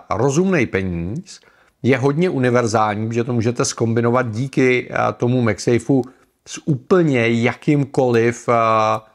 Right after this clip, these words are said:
telefonem, s jakýmkoliv pouzdrem a podobně, tak, a, si myslím, že tohle je, a, docela rozumná volba.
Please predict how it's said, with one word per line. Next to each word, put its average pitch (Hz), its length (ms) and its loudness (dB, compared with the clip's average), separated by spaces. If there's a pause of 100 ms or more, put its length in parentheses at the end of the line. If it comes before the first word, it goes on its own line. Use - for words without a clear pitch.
(360)
telefonem, 120 720 0
s 104 40 -2
jakýmkoliv 120 580 0
pouzdrem 113 580 0
a 117 60 0
podobně, 107 600 0 (640)
tak, 123 340 0
a, 131 280 2
si 143 160 -4
myslím, 131 320 0
že 135 100 0
tohle 127 500 0
je, 113 480 0 (200)
a, 101 440 0
docela 110 420 -2
rozumná 101 580 -2
volba. 85 360 -4